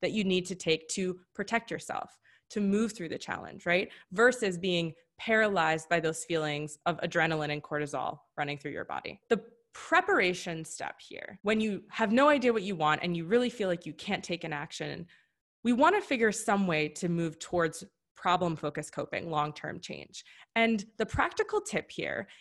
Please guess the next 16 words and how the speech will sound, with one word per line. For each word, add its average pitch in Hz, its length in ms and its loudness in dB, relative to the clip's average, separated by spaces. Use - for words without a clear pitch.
is - 220 -2
to 214 320 -2
ex-, - 480 -6
identify 202 840 4
what 170 280 2
you 160 140 -4
want, - 480 -10
right? 180 340 6
So 196 460 4
I 262 140 6
call 294 240 2
this 226 240 0
the 180 220 -8
S - 220 -4
P 165 160 -8
T. - 360 -14